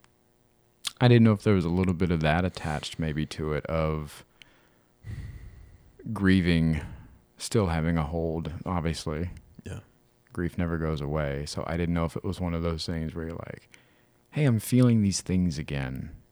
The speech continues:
Speaker 1: I'm, I'm, I'm being happy again, or I'm, I'm actually going, I'm getting out there again." And grief is like, "Hey, wait a minute. <laughs>
Speaker 2: Yeah,
Speaker 1: Don't
Speaker 2: yeah,
Speaker 1: forget
Speaker 2: yeah.
Speaker 1: about me." And you're like, "Ah, fuck. I know, I know you're here. I know you're here.
Speaker 2: Yeah.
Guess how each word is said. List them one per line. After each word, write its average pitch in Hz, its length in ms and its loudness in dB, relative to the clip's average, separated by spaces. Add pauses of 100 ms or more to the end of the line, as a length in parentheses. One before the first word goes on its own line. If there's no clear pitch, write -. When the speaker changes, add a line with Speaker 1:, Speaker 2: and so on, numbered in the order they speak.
(100)
Speaker 1:
I'm, 107 240 2
I'm, 92 340 4
I'm 95 180 0
being 113 260 6
happy 92 480 0
again, 82 420 -4
or 90 140 -6
I'm, 87 280 -6
I'm 92 160 -2
actually 101 380 0
going, 98 360 4
I'm 90 140 2
getting 110 320 6
out 90 260 4
there 80 220 0
again." 76 580 -4 (540)
And 90 140 0
grief 95 280 4
is 87 120 0
like, 82 220 0 (240)
"Hey, 85 280 4 (200)
wait 107 180 8
a - 20 10
minute. 95 340 6
<laughs> - 380 2
Speaker 2:
Yeah, 104 120 0
Speaker 1:
Don't 104 160 8
Speaker 2:
yeah, 87 40 2
Speaker 1:
forget 131 180 10
Speaker 2:
yeah. 139 60 10
Speaker 1:
about 139 180 12
me." 151 240 12
And 120 100 12
you're 107 100 10
like, 92 200 6 (480)
"Ah, 113 220 6
fuck. - 460 -6 (160)
I 135 220 8
know, 131 260 10
I 110 160 8
know 160 140 10
you're 165 180 10
here. 104 320 6
I 101 140 6
know 131 100 10
you're 147 180 10
here. 85 120 6
Speaker 2:
Yeah. 73 200 2